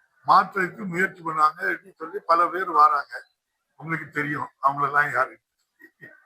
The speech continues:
அது நீங்க அவங்ககிட்ட தான் கேட்கணும். என்னன்னா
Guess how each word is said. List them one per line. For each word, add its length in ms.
அது 180
நீங்க 200
அவங்ககிட்ட 340
தான் 200
கேட்கணும். 380
என்னன்னா 360